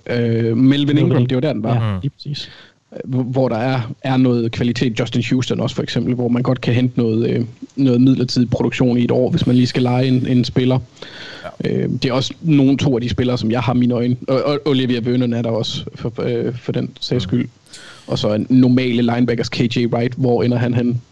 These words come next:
Speaker 1: Han er også
Speaker 3: Mm.
Speaker 1: en, en god spiller.
Speaker 3: Ja.
Speaker 1: Og Hassan Reddick, selvfølgelig.
Speaker 3: Ja, og vi er jo
Speaker 2: Så er der
Speaker 3: stadig
Speaker 2: også running backs.
Speaker 3: Ja,
Speaker 2: Running backs,
Speaker 3: ja.
Speaker 2: Mathias.
Speaker 3: Ja, ja, ja. Okay.
Speaker 2: Jeg vil jo sige, jeg vil, jeg vil lige bare, der er nogen, der har spurgt til mit take på Aaron Jones-kontrakten.
Speaker 3: Ja, ja.
Speaker 2: Og, og mit take er,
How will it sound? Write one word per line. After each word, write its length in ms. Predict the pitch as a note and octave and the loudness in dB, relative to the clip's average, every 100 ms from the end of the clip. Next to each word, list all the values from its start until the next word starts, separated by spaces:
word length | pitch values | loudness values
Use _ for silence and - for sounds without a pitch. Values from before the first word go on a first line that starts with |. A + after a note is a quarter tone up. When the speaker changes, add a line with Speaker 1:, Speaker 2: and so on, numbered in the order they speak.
| _ - | _ -4
Speaker 1:
Han 180 | B2 | -2
er 40 | C3 | 0
også 160 | C3+ - _ _ - | -2 -6 _ _ -10
Speaker 3:
Mm. 60 | - | -2
Speaker 1:
en, 200 | C3 B2 | 0 2
en 220 | - B2 | 2 2
god 220 | A#2+ B2 | 2 0
spiller. 320 | - C3 A#2+ B2 - - - | 0 0 0 -2 -6 -20 -20
Speaker 3:
Ja. 60 | - - - _ | -20 -20 -20 _
Speaker 1:
Og 100 | - | -6
Hassan 380 | - G#2+ A#2 A2+ | -4 -4 -2 -2
Reddick, 260 | G#2 E2+ - | -4 -6 -10
selvfølgelig. 380 | G2 B2+ A2+ A2+ - - | -6 -4 -4 -8 -14 -10
Speaker 3:
Ja, 40 | A#2+ | -10
og 260 | G#2+ G#2 G#2+ | -8 -8 -2
vi 60 | |
er 40 | A2 | 0
jo 40 | |
Speaker 2:
Så 60 | D#3+ | 0
er 20 | |
der 60 | D#3+ | 0
Speaker 3:
stadig 140 | C3+ | 2
Speaker 2:
også 100 | D3 | 2
running 200 | D#3+ F3+ | 0 -2
backs. 360 | C#3 - - - - | -4 -6 -12 -14 -8
Speaker 3:
Ja, 40 | G#2+ C3 | -2 0
Speaker 2:
Running 160 | E3+ | 2
backs, 140 | D3+ A2+ | 0 0
Speaker 3:
ja. 80 | G2+ | 0
Speaker 2:
Mathias. 440 | G2+ B2+ B2 - - _ - | 0 -2 -4 -12 -20 _ -4
Speaker 3:
Ja, 260 | G#2+ A2+ G2 | 2 2 2
ja, 0 | |
ja. 320 | F#2+ G#2+ D#2+ F#2+ - - | -4 -10 -12 -12 -18 -16
Okay. 200 | F#2+ F#2+ F#2+ - - - - _ - - - - | -14 -12 -14 -16 -20 -20 -20 _ -14 -12 -6 0
Speaker 2:
Jeg 100 | D3 | 4
vil 80 | |
jo 140 | C#3+ C#3 | 4 2
sige, 280 | F3+ F#3+ G3 | 2 0 0
jeg 80 | C3 | -2
vil, 80 | C#3+ | 0
jeg 100 | C#3+ - | -2 0
vil 180 | C#3+ | 2
lige 140 | D#3+ F#3 | 4 2
bare, 280 | D#3 D3 C#3+ | 0 0 0
der 120 | C3+ | 2
er 40 | |
nogen, 140 | C#3 D#3+ | 2 2
der 40 | |
har 60 | C3 | 0
spurgt 260 | - D3+ | 0 -2
til 100 | - | 0
mit 100 | B2+ B2 | -2 0
take 260 | - C#3+ | -2 -2
på 80 | - | -4
Aaron 220 | C3 A#2+ | -2 -2
Jones-kontrakten. 840 | A#2 C#3 E3 D#3 C3+ C3+ A#2+ - B2+ - | 2 2 2 2 2 2 0 -2 -4 -4
Speaker 3:
Ja, 60 | B2 | -6
ja. 60 | C3 - - - _ | -6 -12 -20 -20 _
Speaker 2:
Og, 160 | C#3+ C#3+ | -2 2
og 60 | |
mit 140 | B2+ B2 | 2 2
take 320 | F3 F3+ - | 0 -2 -2
er, 280 | D3+ C#3+ | 0 0